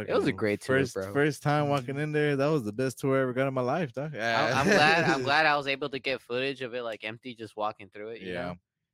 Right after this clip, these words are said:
Speaker 1: Yeah, it's just dope.
Speaker 2: Yeah. Shout out to Garnett, man. Like, they definitely have a great venue.
Speaker 1: They
Speaker 3: Yeah, that spot is
Speaker 1: do,
Speaker 3: dope,
Speaker 1: bro.
Speaker 3: bro.
Speaker 2: That is a great venue.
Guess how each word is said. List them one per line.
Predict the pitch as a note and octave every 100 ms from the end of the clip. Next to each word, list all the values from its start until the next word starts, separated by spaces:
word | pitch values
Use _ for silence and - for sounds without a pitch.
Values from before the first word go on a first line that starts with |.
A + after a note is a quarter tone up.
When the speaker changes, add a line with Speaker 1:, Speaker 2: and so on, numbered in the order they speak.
| _ _
Speaker 1:
Yeah, | D#2
it's | F#2
just | F#2 F2
dope. | D2+ E2 -
Speaker 2:
Yeah. | E2 E2 F#2
Shout | F#2 A#2 C3
out | D3
to | -
Garnett, | A2+ A#2+ G#2+ A#2 A#2 F2
man. | F#2+ G2
Like, | F#2 -
they | G#2+
definitely | G#2 A#2+ - A2 G#2+ G2+ - - - - -
have | A2
a | F2
great | D#2 G2 G2+ E2
venue. | F#2+ F2 E2+ _ _ -
Speaker 1:
They | A#2
Speaker 3:
Yeah, | -
that | G#2
spot | G#2+ C3
is | C3
Speaker 1:
do, | A#2
Speaker 3:
dope, | G#2
Speaker 1:
bro. | A#2 A#2 A2+
Speaker 3:
bro. |
Speaker 2:
That | G#2+ A#2+
is | A2+
a | F#2+
great | E2 G#2 G#2+ F2
venue. | F#2+ F#2 F2+